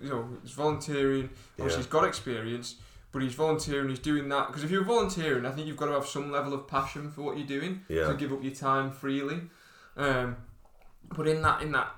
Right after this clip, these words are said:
Speaker 1: paid sort of coaching role, you don't necessarily, uh, you don't necessarily have to have. I mean, I think if you wanted to do it, you are gonna be passionate, but you
Speaker 2: Mm.
Speaker 1: might not have the experience level to be, to know enough, or, or do you? Could, could you,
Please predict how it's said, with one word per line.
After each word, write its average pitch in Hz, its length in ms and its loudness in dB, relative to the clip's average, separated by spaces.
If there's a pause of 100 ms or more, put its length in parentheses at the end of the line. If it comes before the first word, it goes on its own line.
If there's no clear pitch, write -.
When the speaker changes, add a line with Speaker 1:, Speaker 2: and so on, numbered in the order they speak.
(160)
Speaker 1:
paid 151 400 -2
sort 185 180 2
of 165 120 -2
coaching 135 420 -6
role, 92 360 -4 (340)
you 139 120 -8
don't 156 260 0
necessarily, 139 1040 2
uh, 117 440 6 (300)
you 147 100 0
don't 143 240 2
necessarily 143 640 0
have 143 280 -4
to 147 100 -4
have. 147 180 2 (280)
I - 60 -6
mean, 185 100 4
I 190 60 4
think - 200 -2
if 143 100 -6
you 147 80 2
wanted 151 240 4
to 131 40 -6
do 143 220 -2
it, 120 100 0
you 139 140 2
are 131 100 4
gonna 123 160 -4
be - 20 -8
passionate, 135 580 -8 (320)
but 147 160 -2
you 165 60 4
Speaker 2:
Mm. 170 40 2
Speaker 1:
might 175 140 2
not 165 120 2
have 156 220 4
the 139 400 0
experience 156 760 -4
level 170 320 0
to 160 100 -8
be, 131 380 -4 (680)
to 156 100 -4
know 135 320 -2
enough, 180 320 0
or, 143 160 0
or 127 160 2
do 156 60 -2
you? 202 180 0
Could, - 280 -8
could 147 180 -4
you, 135 60 -6